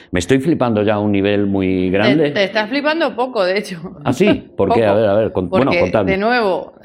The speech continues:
Speaker 2: los, eh, y hablo de la parte científica, Steven Lavers, de nuevo, el primero que se puso en serio a hacer esto,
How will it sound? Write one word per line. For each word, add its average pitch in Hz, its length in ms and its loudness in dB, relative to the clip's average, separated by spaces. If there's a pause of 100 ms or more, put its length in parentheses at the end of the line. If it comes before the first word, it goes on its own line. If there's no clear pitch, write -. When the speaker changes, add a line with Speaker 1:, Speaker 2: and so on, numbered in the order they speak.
(120)
Speaker 2:
los, 180 360 0
eh, 165 280 -2
y 165 300 -2
hablo 196 220 2
de 220 80 2
la 190 100 2
parte 202 220 -2
científica, 196 440 -2
Steven 208 300 0
Lavers, 208 320 2
de 180 140 2
nuevo, 208 380 0
el 165 120 -6
primero 175 380 -2
que 185 160 2
se 180 120 -4
puso 170 240 -4
en 165 80 -2
serio 170 260 2
a - 20 0
hacer 180 180 0
esto, 196 340 -2